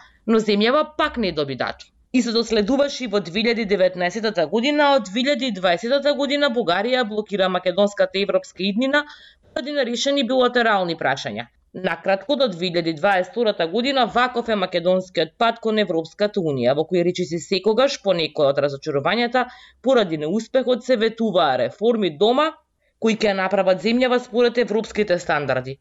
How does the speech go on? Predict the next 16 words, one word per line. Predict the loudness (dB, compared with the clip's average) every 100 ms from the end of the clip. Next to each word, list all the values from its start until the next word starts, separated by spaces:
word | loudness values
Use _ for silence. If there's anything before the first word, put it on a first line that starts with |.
| -6
уште | -2 0
додека | 0 2 2 0
чека | 0 0 0
да | 0
ги | -4 -2
почне | -4 -2 -4
преговорите. | -2 0 2 0 0 -10 -18 _ _ _ _ _ _
Следното | -2 0 -2 -2 -2
ветување | -2 0 2 2 2
претече | 0 -2 -2 -2
се | 0 0
една | 0 0
година, | 0 0 0 0
во | 0 0
март | 0 -4 -6 -20 -4
лани, | 0 0 -2 -8